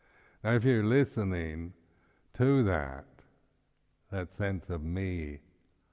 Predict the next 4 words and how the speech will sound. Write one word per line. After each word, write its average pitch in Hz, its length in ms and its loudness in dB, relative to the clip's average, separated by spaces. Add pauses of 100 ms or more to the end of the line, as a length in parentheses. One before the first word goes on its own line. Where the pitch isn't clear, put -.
(920)
and, 78 440 -10
uh, 80 180 -14 (1500)
my 104 260 4
practice 98 800 -2